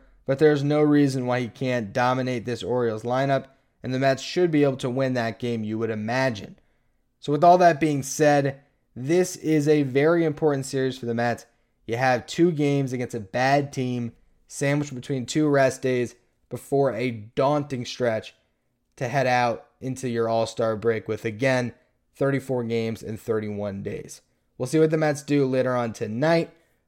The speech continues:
but in just a minute, I want to talk about the Mets situation in the outfield right now. Billy McKinney has done a really nice job, but with Brandon Nimmo and Michael Conforto still far away from returning, is it time to get a more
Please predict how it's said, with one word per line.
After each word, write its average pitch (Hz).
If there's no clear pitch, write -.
but 139
in 147
just 180
a 170
minute, 156
I 143
want 160
to 180
talk 147
about 135
the 131
Mets 135
situation 127
in 110
the 113
outfield 139
right 139
now. 139
Billy 147
McKinney 143
has 139
done 139
a 135
really 165
nice 151
job, 139
but 139
with 151
Brandon 170
Nimmo 160
and 135
Michael 139
Conforto 147
still 160
far 165
away 160
from 156
returning, 143
is 160
it 175
time 156
to 143
get 131
a 135
more 143